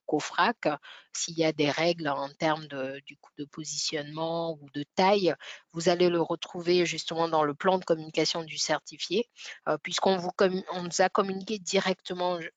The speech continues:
euh, justement le, le logo combi-, combiné, c'est que il respecte justement, euh, la taille, euh, la taille, euh,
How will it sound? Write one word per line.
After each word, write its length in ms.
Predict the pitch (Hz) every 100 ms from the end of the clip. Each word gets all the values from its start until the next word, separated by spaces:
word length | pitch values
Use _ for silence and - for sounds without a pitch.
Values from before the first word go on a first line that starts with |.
| 196
euh, 100 | 160
justement 420 | 156 - 165 160
le, 360 | 147 143 139
le 180 | 143 156
logo 360 | 156 160 151 165
combi-, 540 | - 170 165 165 190
combiné, 520 | - 175 160 165 196 262
c'est 180 | - 160
que 140 | - 151 - - - -
il 80 |
respecte 480 | 151 165 - 196 180
justement, 720 | - 151 - 165 151 156 151
euh, 100 | 135 135 156
la 240 | 170 151
taille, 380 | - - 170 156
euh, 100 | 135 139 _ _ _ _ _ _ -
la 240 | 170 156
taille, 400 | 147 175 165 156
euh, 100 | 151